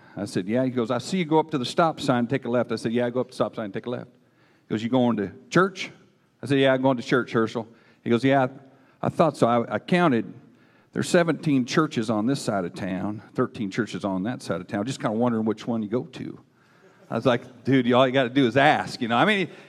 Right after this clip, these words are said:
he was a little wild. He was a little crazy, Herschel was. Bless his heart.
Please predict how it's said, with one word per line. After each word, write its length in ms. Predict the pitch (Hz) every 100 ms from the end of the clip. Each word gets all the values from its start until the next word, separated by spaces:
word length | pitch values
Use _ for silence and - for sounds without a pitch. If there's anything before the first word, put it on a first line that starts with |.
| -
he 60 |
was 80 | 226
a 60 | 226
little 200 | 233 208
wild. 480 | 233 240 214 160 151
He 60 |
was 100 | 202
a 20 |
little 160 | 226 226
crazy, 520 | - 240 226 170 139
Herschel 400 | 170 156 - 139
was. 420 | 131 113 92 - - _ - - - - - 403 _ _ _ _ _ _ _ _ _
Bless 280 | 113 127 107
his 120 | 107
heart. 320 | 123 101 92